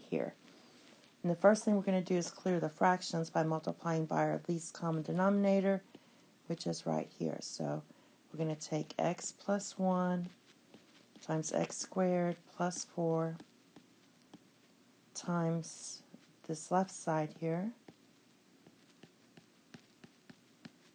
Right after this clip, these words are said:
And then do the same for the right side.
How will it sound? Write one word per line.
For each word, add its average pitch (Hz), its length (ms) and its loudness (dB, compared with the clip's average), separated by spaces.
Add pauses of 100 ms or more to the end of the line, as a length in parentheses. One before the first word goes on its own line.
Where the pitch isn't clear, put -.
(1800)
And 165 240 0
then 180 180 4
do 175 160 0
the 165 140 -2
same 165 360 0
for 160 160 -4
the 170 140 0
right 226 300 4
side. 160 580 -2